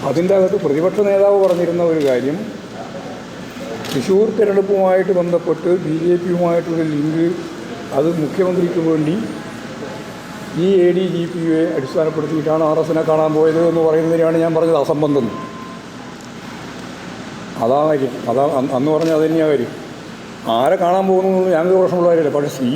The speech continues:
പി എമ്മിനുമായി അതിനെ കൂട്ടിക്കൊണ-, കൂട്ടിക്കെട്ടണ്ട. സി പി എമ്മിന് എന്താ നിലപാട് എന്നുള്ളത് എല്ലാവർക്കും അറിയാം. ബി ജെ പിയോട് എന്ത് സമീപനമാണ് എന്ന് അറിയാത്ത ഒരൊറ്റ ആൾ ഈ കേരളത്തിലില്ല.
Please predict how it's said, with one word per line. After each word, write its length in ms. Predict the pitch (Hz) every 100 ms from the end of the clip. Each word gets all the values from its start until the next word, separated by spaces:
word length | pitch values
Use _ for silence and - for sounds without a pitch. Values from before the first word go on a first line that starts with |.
| 151
പി 100 | 214
എമ്മിനുമായി 520 | 220 220 202 170 147 214 - - - - -
അതിനെ 180 | 185 175
കൂട്ടിക്കൊണ-, 340 | 160 147 127 117 120 123 120 135 - 139 135 135
കൂട്ടിക്കെട്ടണ്ട. 480 | 143 143 131 113 98 85 - - - - -
സി 120 | 131 156 185
പി 60 | 226
എമ്മിന് 220 | 220 214 208 196
എന്താ 160 | 185 196 190
നിലപാട് 320 | 180 180 180
എന്നുള്ളത് 240 | 180 170 165
എല്ലാവർക്കും 300 | 160 151 143
അറിയാം. 200 | 127 107 107 - -
ബി 100 | 139 165
ജെ 80 | 180 175
പിയോട് 220 | 170 160
എന്ത് 140 | 160 156
സമീപനമാണ് 580 | 147 160 160 156 151 151 147
എന്ന് 140 | 135 131
അറിയാത്ത 300 | 131 135 135 139
ഒരൊറ്റ 260 | 139 139 165 139
ആൾ 100 | 139 156 - - - 143
ഈ 40 | 156
കേരളത്തിലില്ല. 540 | 135 156 180 185 139